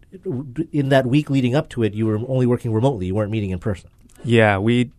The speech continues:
Speaker 2: we did some Google Hangouts and
Speaker 1: Oh,
Speaker 2: we
Speaker 1: sure.
Speaker 2: talked over Slack.
Speaker 1: But then it's, you're down in Kaka'ako. It's time to get going. What is it like,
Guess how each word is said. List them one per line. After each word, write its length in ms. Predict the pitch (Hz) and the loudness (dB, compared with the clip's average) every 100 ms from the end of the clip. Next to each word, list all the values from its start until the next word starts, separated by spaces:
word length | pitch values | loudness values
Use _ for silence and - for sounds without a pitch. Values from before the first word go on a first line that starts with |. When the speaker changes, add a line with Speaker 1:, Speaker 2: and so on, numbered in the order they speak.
| - | -4
Speaker 2:
we 100 | 147 | -2
did 160 | 156 | -2
some 140 | 151 127 | -2 -2
Google 240 | 123 117 | 0 -2
Hangouts 560 | - 107 104 104 101 - | 0 -2 0 -2 -4 -6
and 80 | |
Speaker 1:
Oh, 40 | 101 | -6
Speaker 2:
we 60 | |
Speaker 1:
sure. 60 | 95 | -6
Speaker 2:
talked 220 | 98 95 | -8 -8
over 160 | 101 107 | -10 -12
Slack. 440 | - - - 113 - - | -12 -12 -12 -14 -20 -10
Speaker 1:
But 140 | - 107 | -4 -2
then 260 | 107 107 | -2 -2
it's, 200 | 104 - - | -6 -8 -8
you're 180 | 107 101 | -4 0
down 220 | 107 110 | 0 0
in 60 | |
Kaka'ako. 460 | 107 110 110 113 123 | -2 -4 -2 -4 -2
It's 160 | 113 - | -4 -2
time 200 | 113 110 | -4 -4
to 60 | |
get 200 | 110 104 | -4 -4
going. 340 | 110 117 120 113 | -2 -2 -2 0
What 120 | 135 | 0
is 120 | 170 | 2
it 100 | 156 | 0
like, 360 | 120 143 127 | 0 0 -2